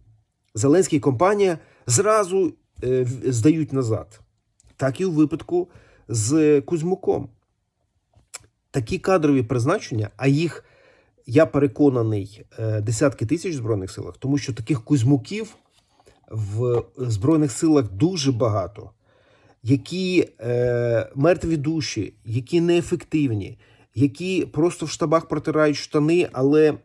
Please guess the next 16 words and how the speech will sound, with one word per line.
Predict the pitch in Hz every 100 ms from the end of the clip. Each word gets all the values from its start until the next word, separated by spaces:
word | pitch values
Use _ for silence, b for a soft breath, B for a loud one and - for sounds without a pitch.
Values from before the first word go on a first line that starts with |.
| _
отримують | 113 107 113 156 156 135
грошове | 139 - 151
забезпечення. | 147 147 147 - 131 110 104 82 - b b b b b b _ _ _ -
Це | 156
теж | - 220 170
говорить | 127 156 151 127 -
про | 139 135 - -
надзвичайно | 139 131 147 165 196 147
неефективне | 135 143 - 151 165 135 117
використання | 113 123 113 123 104
коштів, | 90 110 98 - 139 - _ -
які | 113 113 139 143 117 B B -
нам | 123 147
даються | 135 135 123 120
дуже | 113 143 123
дорого, | 123 113 110 139